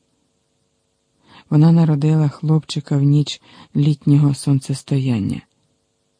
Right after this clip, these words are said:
Цей хлопчик виріс і став предтечею Христа. Тобто першим визнав того,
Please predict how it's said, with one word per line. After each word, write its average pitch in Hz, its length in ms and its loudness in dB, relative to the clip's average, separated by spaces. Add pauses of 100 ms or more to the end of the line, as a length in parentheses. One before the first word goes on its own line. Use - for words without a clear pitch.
(560)
Цей 262 240 2
хлопчик 202 600 -2
виріс 196 560 0 (300)
і 160 120 0
став 156 520 0 (140)
предтечею 139 840 -2
Христа. - 600 -6 (1200)
Тобто 139 340 -4
першим 135 580 -2
визнав 127 400 -2
того, 143 440 -2